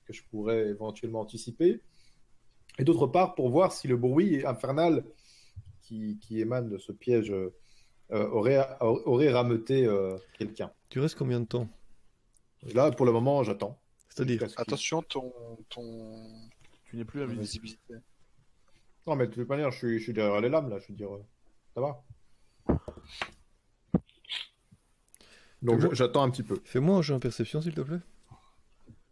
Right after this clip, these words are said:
Speaker 4: En fait, tu n'avais pas vu, mais il y a une porte juste en face de toi pour contourner les lames.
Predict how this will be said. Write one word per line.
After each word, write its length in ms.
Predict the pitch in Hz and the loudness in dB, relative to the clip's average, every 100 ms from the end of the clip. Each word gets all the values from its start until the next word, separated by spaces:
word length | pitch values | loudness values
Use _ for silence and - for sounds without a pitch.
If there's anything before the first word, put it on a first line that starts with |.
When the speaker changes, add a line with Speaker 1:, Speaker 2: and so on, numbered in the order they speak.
| - - | -20 -18
Speaker 4:
En 40 | |
fait, 100 | - | -16
tu 100 | 120 | -8
n'avais 180 | 120 107 | -4 0
pas 120 | 117 | 0
vu, 100 | 113 | -2
mais 120 | 151 | -2
il 60 | 123 | 0
y 40 | |
a 40 | 110 | 0
une 200 | 123 120 | 0 -2
porte 560 | - 160 151 - - - _ _ _ _ _ | 0 2 2 -2 -20 -20 _ _ _ _ _
juste 300 | 165 147 143 | -10 -10 -4
en 100 | 135 | -4
face 300 | 123 123 120 | -2 -6 -6
de 120 | 113 | -6
toi 280 | 120 - 160 | -10 -8 -8
pour 140 | 147 - | -8 -6
contourner 400 | 139 139 131 127 | -6 -6 -4 2
les 100 | 113 | 4
lames. 380 | 127 104 87 | 4 0 -6